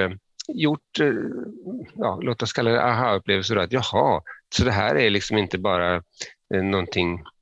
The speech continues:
ännu ett dokument från F N, utan det här är ju viktigt, det här borde ju alla tänka på. Och att, eh, på något sätt skapa i det här liksom intresset för att få den här aha-upplevelsen, att ja, men det här är viktigt.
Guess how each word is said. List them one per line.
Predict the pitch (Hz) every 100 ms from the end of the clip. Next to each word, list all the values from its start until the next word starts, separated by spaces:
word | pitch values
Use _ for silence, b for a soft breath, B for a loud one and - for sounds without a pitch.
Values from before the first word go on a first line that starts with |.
| _ - -
ännu | 98 87 85
ett | -
dokument | 92 - 90 82
från | - 92
F | 107 -
N, | 92
utan | - 92 -
det | 104
här | 85 78
är | 135
ju | 123 85 87
viktigt, | 135 - - 131 131 -
det | 170
här | 104 85
borde | - 127
ju | 95
alla | 117 82 92 - - - - -
tänka | 143 95 - 131
på. | 113 87 B B B B
Och | 123
att, | 123 -
eh, | 127 113 _ _ - - -
på |
något | 131 143 -
sätt | 117
skapa | - 147 113 - 143 143 113 _ 466 156
i | - - 101
det | 143
här | 117 110 98
liksom | 101 98 104
intresset | 98 113 95 - 90
för | -
att | 101
få | - 131 127
den | 131 135
här | 98 80 80
aha-upplevelsen, | 80 - 95 85 78 82 80 82 90
att | 85
ja, | 92
men | 90
det |
här | 87
är | 87
viktigt. | 98 - 87